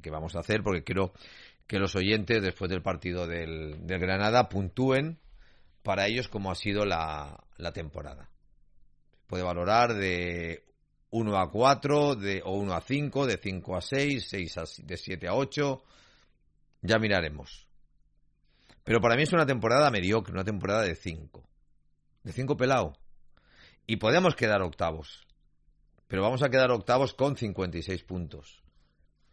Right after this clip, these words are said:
Y alguno dice, "Hombre, cincuenta y seis puntos. La segunda mejor marca de todo el siglo". Cierto, cierto.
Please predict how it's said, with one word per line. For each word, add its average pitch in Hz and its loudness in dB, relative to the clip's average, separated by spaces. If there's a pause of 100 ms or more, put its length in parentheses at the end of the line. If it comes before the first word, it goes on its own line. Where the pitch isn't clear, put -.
(280)
Y 101 -4
alguno 131 2
dice, 101 -2
"Hombre, 98 -2 (380)
cincuenta 107 -6
y 85 -6
seis 110 -6
puntos. 87 -10 (640)
La 90 -4
segunda 104 0
mejor 113 0
marca 113 0
de 104 -2
todo 104 -2
el 90 -6
siglo". 107 -6 (1120)
Cierto, - -2 (920)
cierto. 87 -6